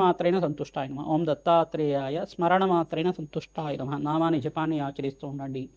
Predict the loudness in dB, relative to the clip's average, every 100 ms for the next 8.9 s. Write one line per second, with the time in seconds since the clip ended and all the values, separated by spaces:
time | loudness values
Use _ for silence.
0 | _ _ _ 0 0 0 -2 -2 -6 -8
1 | -10 -8 -10 -8 -10 -14 _ _ -2 2
2 | 2 0 0 0 0 -2 -4 -2 -4 -2
3 | 0 4 4 4 2 -2 -4 -2 0 0
4 | -4 _ _ _ _ _ -2 2 0 2
5 | 0 -2 -6 -6 -6 -4 0 0 0 -4
6 | -6 -6 -10 -14 _ _ _ -6 -4 -4
7 | -6 -8 -8 -6 -8 -8 -6 -6 -6 -4
8 | -2 -2 -4 -4 -2 -4 -4 -4